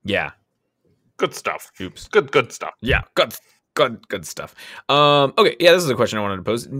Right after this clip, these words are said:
Speaker 1: So, do you think that ethics can exist when you have committed a crime like this? So, by kidnapping this <laughs> child, do you think there is any type of ethical, um,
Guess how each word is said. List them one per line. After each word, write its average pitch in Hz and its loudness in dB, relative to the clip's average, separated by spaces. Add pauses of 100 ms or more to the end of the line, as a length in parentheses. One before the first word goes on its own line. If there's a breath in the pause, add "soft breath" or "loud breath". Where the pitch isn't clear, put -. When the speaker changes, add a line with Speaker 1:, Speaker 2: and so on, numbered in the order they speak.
Speaker 1:
So, 165 6
do 143 -2
you 196 -2
think 262 -2
that 143 0
ethics 131 -2
can 120 -2
exist 104 -4
when 104 -4
you 101 -4
have 104 -4
committed 101 -4
a 98 -4
crime 95 -6
like 101 -6
this? - -6
So, 98 -2 (440 loud breath)
by 104 -2 (160)
kidnapping 107 -4
this 101 -4
<laughs> - -
child, 101 -4 (280 loud breath)
do 185 -6
you 220 -2
think 226 -4
there 165 2
is 127 0
any 123 -4
type 123 -6
of 110 -4
ethical, 110 -2
um, 87 -8